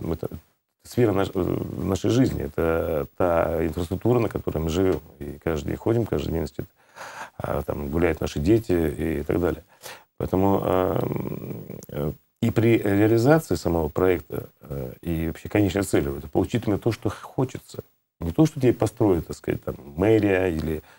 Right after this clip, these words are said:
а, застройщик, а получить именно то, что хочется. Поэтому, а, с моей точки зрения, очень важно будет, и жители это понимают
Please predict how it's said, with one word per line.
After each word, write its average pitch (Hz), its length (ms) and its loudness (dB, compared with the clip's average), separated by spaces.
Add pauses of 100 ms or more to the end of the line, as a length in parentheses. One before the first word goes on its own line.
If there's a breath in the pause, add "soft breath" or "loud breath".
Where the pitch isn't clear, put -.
(240 loud breath)
а, 76 560 0
застройщик, 87 640 2
а - 40 -20
получить 95 320 2
именно 113 140 2
то, - 60 -2
что 123 160 -2
хочется. - 380 0
Поэтому, 104 360 0 (520 loud breath)
а, - 300 -4
с - 80 -4
моей 113 120 4
точки 113 220 2
зрения, 107 200 4
очень 98 160 2
важно 95 300 2
будет, 82 340 2
и 78 440 0
жители 85 260 0
это 78 120 -2
понимают 101 420 0